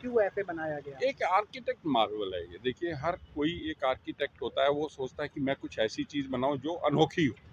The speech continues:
Speaker 1: हम्म।
Speaker 2: और ये आपने देखा, ये अनोखी एक building है जो एक में आपको कहीं भी देखने में नहीं मिलेगी, except एक जगह है जहाँ पे,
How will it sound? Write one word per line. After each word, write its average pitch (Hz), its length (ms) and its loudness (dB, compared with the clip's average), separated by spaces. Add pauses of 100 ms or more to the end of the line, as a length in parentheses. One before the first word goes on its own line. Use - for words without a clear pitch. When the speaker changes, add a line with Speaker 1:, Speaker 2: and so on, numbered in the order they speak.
(300)
Speaker 1:
हम्म। 151 240 -12
Speaker 2:
और 208 100 8
ये 214 60 12
आपने 196 260 10
देखा, 175 200 4
ये 190 120 8
अनोखी 160 420 4
एक 135 140 -2
building 110 320 -2
है 82 60 -16 (540)
जो 170 120 8
एक 190 180 6
में 190 500 2
आपको 160 320 4
कहीं 175 260 2
भी 190 100 -2
देखने 165 360 2
में 180 140 0
नहीं 165 200 4
मिलेगी, 160 440 0
except 180 360 -2
एक 180 160 0
जगह 160 280 4
है 160 220 4
जहाँ 139 200 4
पे, 165 260 2